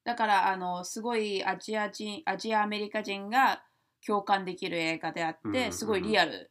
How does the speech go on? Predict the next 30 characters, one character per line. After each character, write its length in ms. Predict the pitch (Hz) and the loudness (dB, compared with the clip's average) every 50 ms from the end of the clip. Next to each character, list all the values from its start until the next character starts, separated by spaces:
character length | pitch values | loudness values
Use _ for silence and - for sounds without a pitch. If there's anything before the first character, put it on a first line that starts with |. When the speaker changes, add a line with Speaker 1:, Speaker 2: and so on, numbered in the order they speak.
| _ - | _ -6
Speaker 2:
う 40 | 113 | -4
ん 40 | |
う 20 | 202 | -2
ん。 40 | 202 | 0
Speaker 1:
リ 60 | 208 | 2
ア 120 | 202 196 | 2 2
ル、 420 | 190 190 190 190 190 190 - - 165 | 0 -2 -4 -4 -4 -6 -8 -10 -10
リ 160 | 170 175 180 | -10 -8 -8
ア 140 | 185 196 196 | -8 -8 -8
ル 100 | 185 - | -8 -10
っ 20 | |
て 60 | - _ - | -14 _ -14
言 100 | - - | -14 -12
っ 0 | |
た 80 | - | -10
ら 40 | - - | -10 -10
い 20 | |
い 40 | - | -12
の 80 | - | -10
か、 80 | - - | -10 -8
う 60 | 196 | -8
ん、 40 | 185 | -8
す 120 | 190 - | -8 -6
ご 140 | 196 220 190 | -4 -4 -4
い 100 | 170 - _ _ _ _ _ _ _ _ _ _ _ _ _ _ _ _ _ _ _ _ | -4 -4 _ _ _ _ _ _ _ _ _ _ _ _ _ _ _ _ _ _ _ _
Speaker 2:
Like、 180 | - 82 80 _ - | -14 -14 -14 _ -14
あ 100 | 87 87 | -14 -14
る 140 | 82 82 76 | -12 -14 -16
あ 40 | 73 | -18
る。 300 | 76 73 73 - - | -20 -20 -20 -20 -20